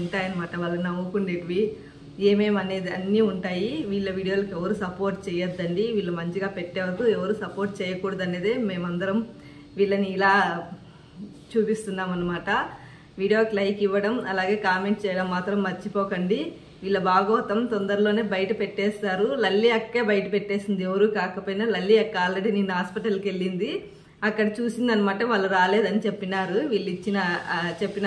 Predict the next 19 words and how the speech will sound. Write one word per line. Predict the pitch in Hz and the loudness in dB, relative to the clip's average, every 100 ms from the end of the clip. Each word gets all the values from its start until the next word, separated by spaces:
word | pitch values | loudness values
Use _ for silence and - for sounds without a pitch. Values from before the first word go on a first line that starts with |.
| 175 | -2
అడ్రస్లో. | 180 185 - 180 202 359 - - - - | -2 -4 -6 -6 -4 -4 -8 -20 -20 -8
ఇంకా | 202 | -2
చూడాలి, | 196 220 208 220 214 202 | 0 6 6 8 6 4
లల్లి | 196 190 208 | 2 4 6
అక్క | 226 - 214 | 6 2 2
వీడియోలో | 202 196 208 208 | 4 4 6 4
ఫాలో | 208 196 196 | 4 2 4
అయితే | 202 202 226 320 | 2 2 0 -2
ఖచ్చితంగా | 220 - 220 226 240 | -2 -2 -2 2 4
అక్కే, | 208 - 240 320 - - - - - | 2 0 -2 0 -2 -10 -18 -20 0
ఆ, | 214 202 | 4 4
ఈ | 196 208 254 262 233 226 | 4 2 0 0 4 6
రెండు | 214 220 247 | 8 8 6
మూడు | 254 262 | 2 2
రోజుల్లో | 254 247 269 | 2 2 2
లేదా | 247 220 | 4 4
ఈ | 240 220 | 4 2
వన్ | 214 214 233 | 2 2 2
మంత్లో | 233 233 254 | 0 0 2